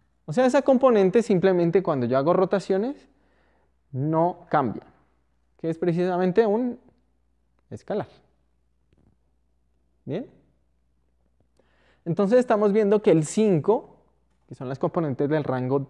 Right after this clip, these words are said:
dos simétrico sin traza, se puede en ge-, en general partir como un escalar más algo que tenga cuatro componentes.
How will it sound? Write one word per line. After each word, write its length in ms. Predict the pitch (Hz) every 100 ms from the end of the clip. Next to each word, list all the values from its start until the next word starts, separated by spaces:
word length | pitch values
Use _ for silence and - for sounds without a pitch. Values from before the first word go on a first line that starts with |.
| _ _ _ _ _ _ _
dos 680 | 117 117 135 123 131 - - _ _ _
simétrico 600 | - 147 135 131 143 143
sin 140 | 156
traza, 360 | 175 170 160 196 - _ _ _ _ _ _ _ _ _ _
se 160 | 202
puede 340 | 196 208 208 233
en 160 | 214
ge-, 260 | 196 190 - - -
en 100 | 180
general 360 | 208 208 196
partir 320 | 202 190 170
como 200 | 147 180
un 80 | 180
escalar 500 | 175 175 202 214 226
más 240 | - 151 135
algo 220 | 139 147
que 100 | 160
tenga 300 | 165 131 127
cuatro 260 | 147 139 139
componentes. 680 | 151 143 151 131 - -